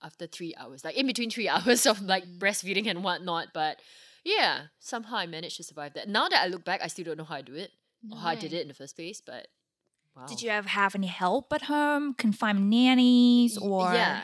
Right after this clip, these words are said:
Speaker 1: yeah. I mean, uh, to be very honest, I think living in Singapore, confinement nannies are actually really important.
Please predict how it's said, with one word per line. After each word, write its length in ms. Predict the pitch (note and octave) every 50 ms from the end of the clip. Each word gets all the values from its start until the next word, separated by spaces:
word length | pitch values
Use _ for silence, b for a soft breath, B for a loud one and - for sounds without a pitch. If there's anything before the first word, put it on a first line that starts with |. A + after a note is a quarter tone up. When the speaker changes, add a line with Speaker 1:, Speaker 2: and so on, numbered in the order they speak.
| - -
Speaker 1:
yeah. 240 | F3+ F3+ F#3+ E3 B2+ -
I 60 | F3+
mean, 380 | G3 A3 A3 G#3+ G#3+ G#3+ G3+ - _
uh, 220 | E3+ F3 E3+ E3+
to 120 | E3+ - G3
be 100 | G3+ F#3+
very 380 | E3 D3+ D3 F3 F3 E3+ F#3+ F#3+
honest, 340 | B2 D3+ D#3+ D#3 D#3+ D#3+ E3
I 60 | D3+
think 280 | - F#3+ F#3 G3 F3 F#2+ C3+ D#3+ D3+
living 200 | D#3+ D3 E3 E3+
in 100 | D#3 D3+
Singapore, 380 | - D3 C#3+ D3 C#3+ - D3+
confinement 420 | - - D3 - D3+ D3 D3+ D#3+ D#3
nannies 320 | C#3+ C3+ C#3 C#3+ C3+ -
are 80 | - -
actually 360 | - B2+ - - - F3 D3+ C3 A#2+
really 240 | C3 C3+ D3 D#3 D3
important. 500 | B2+ - B2 A2+ B2+ - E3 F#3+ A3+